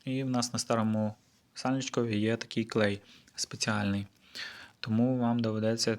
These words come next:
чимось і новий змастити, тому що в моєму випадку на новому не було ніяких клеїв. Ось таку конструкцію ви можете побачити, е, для змонтування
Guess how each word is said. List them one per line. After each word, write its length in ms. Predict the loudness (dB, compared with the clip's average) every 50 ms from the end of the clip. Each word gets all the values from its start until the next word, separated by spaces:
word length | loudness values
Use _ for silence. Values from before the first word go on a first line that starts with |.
| -4 -10 -10 -6
чимось 500 | -2 0 2 2 2 2 2 0 -2 -2
і 100 | 0 2
новий 320 | 4 4 4 4 4 2
змастити, 540 | 2 2 0 -2 -2 -2 -2 -2 -2 -2 -6
тому 260 | -6 -4 -2 0 0
що 180 | -2 -4 -6 -6
в 80 | -2 0
моєму 280 | 2 2 2 2 2
випадку 520 | 0 0 0 0 0 0 0 -2 -6 -4 -2
на 100 | 0 0
новому 440 | 2 2 2 2 2 2 2 2
не 220 | 2 2 2 2 2
було 260 | 2 0 0 0 0
ніяких 480 | 0 0 -2 -2 -4 -4 -6 -8 -8 -10
клеїв. 480 | -12 -20 -20 -8 -2 -2 -2 -2 -2 -6 -18 -20 -20 -20 -14 -12 -10 -10 -10 -10 -12 -12 -12 -12 -12 -12 -12 -12 -12 -10 -12 -12 -12 -12 -14 -14 -16 -18 -20 -20 _ _ _ _ _
Ось 240 | 2 4 6 6 6
таку 260 | 6 4 4 4 2
конструкцію 640 | 4 4 4 2 2 2 -2 0 0 2 2 4 4
ви 80 | 4
можете 340 | 4 2 2 0 -2 -4 -4
побачити, 680 | -6 -4 0 2 2 2 4 2 0 0 0 0 2
е, 840 | 2 2 2 0 -4 -6 -8 -10 -12 -14 -8 -4 -2 -2 0 -2 -2 -2
для 240 | 0 2 4 4 4
змонтування 840 | 2 0 -2 -2 -4 -4 -2 0 0 0 0 0 0 0 -2 -2